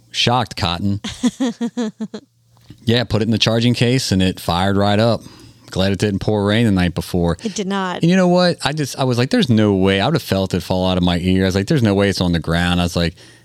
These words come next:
Speaker 2: Wait a second. Wasn't that the night? That was, that was Wednesday night. That was the night you'd had fifteen beers just on the boat.
Speaker 1: Yes.
Speaker 2: Yes.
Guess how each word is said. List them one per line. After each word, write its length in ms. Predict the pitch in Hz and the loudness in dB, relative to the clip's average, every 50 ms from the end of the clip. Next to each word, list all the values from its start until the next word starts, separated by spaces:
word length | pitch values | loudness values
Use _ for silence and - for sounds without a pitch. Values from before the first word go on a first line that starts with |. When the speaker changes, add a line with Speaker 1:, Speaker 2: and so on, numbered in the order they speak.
| _ _ _ _ _ | _ _ _ _ _
Speaker 2:
Wait 260 | 220 247 285 277 233 | -2 0 0 2 2
a 60 | 285 294 | 0 -2
second. 560 | - - 226 190 - - 170 170 156 - - _ _ _ _ _ _ _ _ _ | -2 -2 -4 -4 -4 -6 -6 -6 -8 -10 -14 _ _ _ _ _ _ _ _ _
Wasn't 720 | - 196 190 190 196 214 240 254 262 277 320 294 269 220 - | -20 -16 -12 -6 0 0 0 0 0 -2 -6 -6 -6 -6 -4
that 500 | 233 214 220 226 233 240 240 247 240 - - _ _ _ _ _ _ _ _ _ _ - - _ _ _ _ - | -2 0 0 0 0 0 -2 -4 -6 -8 -14 _ _ _ _ _ _ _ _ _ _ -20 -20 _ _ _ _ -6
the 120 | - 240 214 | -4 -2 0
night? 500 | 208 202 202 202 208 214 208 208 - - | 0 0 0 0 0 0 0 -2 -4 -2
That 200 | - 240 240 220 | -2 0 0 0
was, 420 | 214 233 247 247 220 190 175 180 190 | 0 2 2 2 2 2 0 0 0
that 140 | 220 - 226 | -2 0 2
was 180 | 233 226 240 214 | 2 2 2 0
Wednesday 600 | 202 226 233 240 247 262 269 - - 247 233 226 | 0 2 2 2 2 2 0 2 2 2 2 2
night. 640 | 220 214 220 226 214 185 - - - - - - - - _ _ _ _ _ _ _ _ _ _ _ _ _ _ _ _ _ _ _ _ _ _ _ _ | 2 2 2 2 0 0 -2 -4 -10 -12 -12 -14 -14 -14 _ _ _ _ _ _ _ _ _ _ _ _ _ _ _ _ _ _ _ _ _ _ _ _
That 180 | - 226 220 226 | 0 2 4 4
was 120 | 240 254 | 2 2
the 80 | - 254 | 2 2
night 180 | 247 233 226 180 | 2 2 2 2
you'd 160 | 214 226 220 | 0 0 0
had 300 | 202 202 226 214 208 190 | 0 0 0 0 0 0
fifteen 520 | - - 254 247 - - - 262 233 226 202 | 0 0 -2 0 -2 -2 0 0 0 0 0
beers 380 | 196 240 240 226 214 214 180 | 0 2 2 4 2 2 0
just 260 | - - 214 - - - | -2 -2 -2 -2 -4 -4
on 200 | - 208 202 196 | -4 -2 -2 -2
the 80 | 185 | -2
boat. 580 | 175 165 202 196 190 - - - - - - - - _ _ _ _ | -2 -2 -2 -2 -2 -2 -6 -10 -10 -12 -12 -12 -14 _ _ _ _
Speaker 1:
Yes. 480 | - 135 147 - - - - - - - - | 0 0 0 0 -2 -6 -10 -10 -12 -12 -6
Speaker 2:
Yes. 540 | - 214 196 - - - - - - - | -4 -4 -4 -4 -6 -10 -14 -14 -14 -14